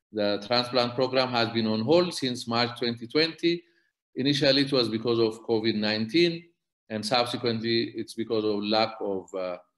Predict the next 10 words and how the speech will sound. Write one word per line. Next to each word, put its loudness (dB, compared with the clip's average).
logistic-, -4
I -2
mean, -6
some, -4
some -8
consumables. -4
I'm, -6
I'm, -6
I'm -14
told -4